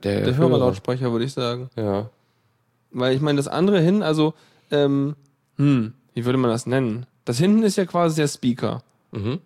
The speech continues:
Speaker 2: im Englischen. Und dann
Speaker 1: Ja.
Speaker 2: das wäre sozusagen dann
Speaker 1: Ich hätte,
Speaker 2: Headphone-Teil.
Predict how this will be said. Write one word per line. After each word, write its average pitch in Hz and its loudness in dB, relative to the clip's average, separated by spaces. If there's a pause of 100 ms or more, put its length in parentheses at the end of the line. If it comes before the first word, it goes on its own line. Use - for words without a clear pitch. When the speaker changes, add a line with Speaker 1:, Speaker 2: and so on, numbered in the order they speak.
(640)
Speaker 2:
im 113 -2
Englischen. 113 -2 (300)
Und 123 0
dann 120 2
Speaker 1:
Ja. 117 0
Speaker 2:
das 139 -2
wäre 147 4
sozusagen 147 0
dann 143 -2
Speaker 1:
Ich 110 -4
hätte, 170 2
Speaker 2:
Headphone-Teil. 117 0